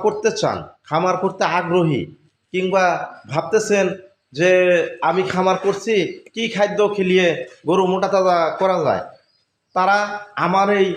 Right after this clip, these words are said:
টিপস আপনারা অবলম্বন করতে পারেন। তাহলে অবশ্যই, অবশ্যই আপনি ফল পাবেন, ভালো হবে গরুর স্বাস্থ্য, অল্প দিনে লাভবান হবেন। আরেকটি কথা বলি, আমি মাত্র দুইটি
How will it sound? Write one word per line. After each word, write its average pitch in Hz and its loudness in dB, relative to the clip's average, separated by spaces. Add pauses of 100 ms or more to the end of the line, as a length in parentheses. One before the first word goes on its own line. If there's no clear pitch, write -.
(360)
টিপস 208 0 (340)
আপনারা 180 0 (200)
অবলম্বন 196 2
করতে 190 -2
পারেন। 185 0 (440)
তাহলে 185 2 (300)
অবশ্যই, 202 2
অবশ্যই 196 0 (160)
আপনি 180 0 (420)
ফল 202 2 (100)
পাবেন, 123 2 (420)
ভালো 165 0
হবে 185 0
গরুর 180 0
স্বাস্থ্য, 170 -2 (320)
অল্প 196 0
দিনে 185 2 (280)
লাভবান 175 2
হবেন। 123 0 (500)
আরেকটি 190 0
কথা 208 0
বলি, 208 0 (340)
আমি 180 -2
মাত্র 190 0 (140)
দুইটি 202 -2